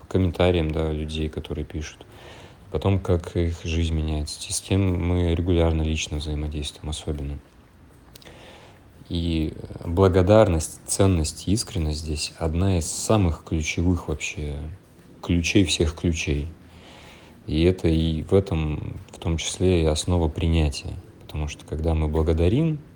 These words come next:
это первый шаг к принятию того, что происходит. Когда мы принимаем то, что происходит, нас перестает это выбивать, нас перестает это беспокоить, нам перестает это доставлять какие-то проблемы и трудности дополнительные.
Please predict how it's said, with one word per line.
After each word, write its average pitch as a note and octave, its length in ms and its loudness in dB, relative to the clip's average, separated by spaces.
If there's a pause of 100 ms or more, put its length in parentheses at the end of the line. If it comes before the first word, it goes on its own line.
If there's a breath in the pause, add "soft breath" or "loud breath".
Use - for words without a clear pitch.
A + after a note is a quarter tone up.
(160)
это - 200 -8
первый G#2+ 300 2
шаг F2 260 -2
к - 80 -14
принятию D#2+ 720 -4
того, D#2 200 -2
что - 180 -8
происходит. D2+ 540 -8
Когда E2 180 -2
мы F2+ 140 2
принимаем C3 420 0
то, G#2+ 100 -2
что - 160 -8
происходит, D#2+ 460 -6
нас A2+ 160 -2
перестает G2 640 0
это F2+ 320 0 (580 loud breath)
выбивать, F2+ 640 2
нас F2+ 140 -4
перестает F#2 500 -2
это F2+ 160 -4
беспокоить, E2+ 680 -2
нам E2+ 200 -2
перестает F#2 480 0
это F#2+ 140 -6
доставлять E2 500 -2
какие-то - 320 -10
проблемы F2+ 640 2
и - 20 0
трудности F2 460 -2
дополнительные. D#2+ 760 -2